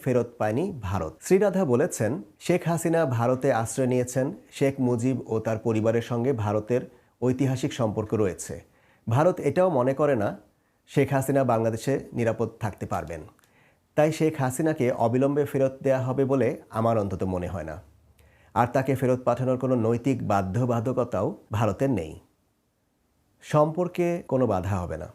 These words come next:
নাম প্রকাশে অনিচ্ছুক ভারতের এক সাবেক কূটনীতিক মনে করেন, শেখ হাসিনার ভারতে থাকার বিষয়টি দুই দেশের সম্পর্কের ক্ষেত্রে প্রভাব ফেলবে না। বাংলাদেশ ভারতের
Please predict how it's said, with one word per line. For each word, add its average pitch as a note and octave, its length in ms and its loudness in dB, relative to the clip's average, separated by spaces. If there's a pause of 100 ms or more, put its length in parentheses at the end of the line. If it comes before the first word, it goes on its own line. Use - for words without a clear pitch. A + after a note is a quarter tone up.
(300)
নাম B2 160 4 (120)
প্রকাশে D3 400 0
অনিচ্ছুক B2+ 500 0 (140)
ভারতের A2 320 0
এক A#2 160 -4
সাবেক B2+ 400 -2
কূটনীতিক B2+ 460 -4 (180)
মনে A2 220 0
করেন, C3+ 200 0 (440)
শেখ D3 280 2
হাসিনার C#3+ 360 0 (100)
ভারতে A#2 280 0
থাকার B2+ 340 0
বিষয়টি B2+ 320 -2 (160)
দুই A#2+ 140 2
দেশের B2+ 380 0
সম্পর্কের A2+ 460 -2
ক্ষেত্রে C3 280 -2
প্রভাব A#2 380 -2
ফেলবে F2+ 260 -4
না। - 100 -14 (140)
বাংলাদেশ C3 540 2
ভারতের B2 360 0